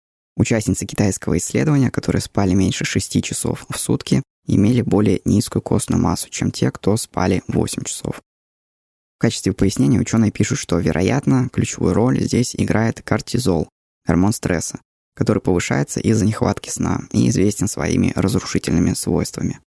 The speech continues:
Дальше про него еще скажу подробнее. Также, возможно, было дело в провоспалительных цитокинах. Это такие белки, которые вырабатывает иммунная система,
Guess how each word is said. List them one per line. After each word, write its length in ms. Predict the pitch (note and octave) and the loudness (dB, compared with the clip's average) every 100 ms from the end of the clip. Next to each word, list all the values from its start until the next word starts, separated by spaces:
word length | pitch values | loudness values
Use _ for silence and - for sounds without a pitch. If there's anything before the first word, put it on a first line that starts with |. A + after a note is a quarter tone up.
| _ _ _ - | _ _ _ -2
Дальше 260 | E2+ - | 0 0
про 120 | - D2+ | 0 2
него 160 | D2+ | 2
еще 160 | F#2 - | 0 -4
скажу 280 | - E2+ D2 | -4 -4 0
подробнее. 460 | - C#2 - - - _ _ _ _ _ _ _ - | 0 0 -2 -8 -16 _ _ _ _ _ _ _ 0
Также, 400 | B2+ D#3+ D3+ - | 0 2 0 2
возможно, 480 | G2 F2+ G#2+ B2 | 2 4 4 2
было 220 | F#2+ G#2 F#2+ | 2 2 2
дело 260 | F#2+ G#2+ | 2 2
в 240 | G2+ F#2+ G2 | 0 0 0
провоспалительных 960 | - G2 G#2+ - - G2 - - - | 0 2 2 0 0 0 0 -2 -2
цитокинах. 720 | - G2+ F#2+ - F2+ D#2+ - _ _ _ _ _ _ | -2 -2 -4 0 0 0 -6 _ _ _ _ _ _
Это 200 | - F#2+ | 2 2
такие 280 | - - F#2 | 0 2 4
белки, 300 | F2+ E2 - | 4 2 0
которые 420 | - E2 F#2+ D#2+ | 2 0 2 2
вырабатывает 640 | E2 E2 F#2+ G#2 A#2 - | 0 2 0 2 0 2
иммунная 340 | - F#2 E2+ - | 2 4 4 0
система, 580 | - - - D#3 C#3 | -2 -4 0 2 2